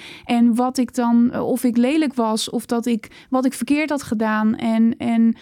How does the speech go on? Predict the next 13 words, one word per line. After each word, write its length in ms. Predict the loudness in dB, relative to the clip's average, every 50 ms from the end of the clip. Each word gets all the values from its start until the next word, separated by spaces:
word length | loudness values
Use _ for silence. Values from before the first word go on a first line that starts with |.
| -16 -16 -6 -2
waarom 440 | 0 0 2 2 2 2 4 4 4
mensen 360 | 4 4 2 2 2 2 2
mij 200 | 4 4 2 0
op 80 | 0 0
dat 120 | 0 2
moment 320 | 2 4 4 4 4 4
niet 180 | 4 4 4 4
meer 220 | 4 2 4 4
mooi 280 | 4 4 4 2 0 0
vonden 340 | 0 2 2 4 2 2 0
of 100 | -4 -4
geen 480 | -2 0 2 4 4 2 2 2 2
like-waardig, 1400 | 2 2 2 0 0 -2 -2 -6 -12 -8 -4 -2 0 0 0 0 0 0 0 0 0 0 -2 -2 -4 -8 -12